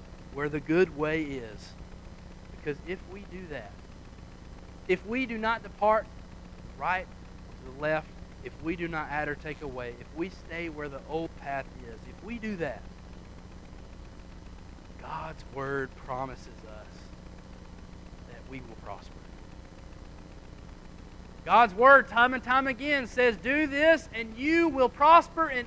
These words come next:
all that you do." God's word promises us that he will prolong our days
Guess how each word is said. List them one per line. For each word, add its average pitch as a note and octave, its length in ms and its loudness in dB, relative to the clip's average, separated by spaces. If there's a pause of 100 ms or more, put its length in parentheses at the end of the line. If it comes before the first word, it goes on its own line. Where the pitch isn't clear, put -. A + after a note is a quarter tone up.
all E4 320 12
that D4 240 8
you C#4 100 -2
do." F#3+ 380 10 (1500)
God's C#4 360 12
word C#4+ 320 12
promises C4+ 520 6
us C4+ 200 6
that A3+ 180 -2
he C4+ 160 -2
will C4+ 180 8
prolong C4+ 840 12
our D4+ 240 10
days F#3+ 480 0